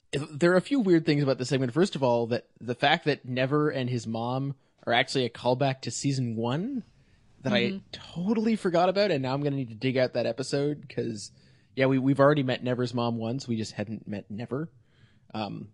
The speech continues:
Speaker 1: I'm, I'm hoping it's actually the same actress as well. Um, so weird bit of continuity. Go figure. I'm, I'm wondering if there's any other weird tangents that he's just gonna s-, pull out of his other episodes to make entire segments out of.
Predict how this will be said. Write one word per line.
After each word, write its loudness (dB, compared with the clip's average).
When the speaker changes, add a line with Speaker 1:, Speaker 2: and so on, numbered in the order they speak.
Speaker 1:
I'm, -6
I'm -10
hoping -4
it's -12
actually -10
the -10
same -14
actress -16
as -18
well. -8
Um, -4
so -4
weird -4
bit 0
of -6
continuity. -4
Go -2
figure. -4
I'm, -4
I'm -2
wondering 0
if -4
there's -4
any -4
other -4
weird -6
tangents -6
that -14
he's -6
just -10
gonna -10
s-, -18
pull -2
out -2
of -6
his -6
other -2
episodes -4
to -8
make -6
entire -4
segments -8
out -8
of. -8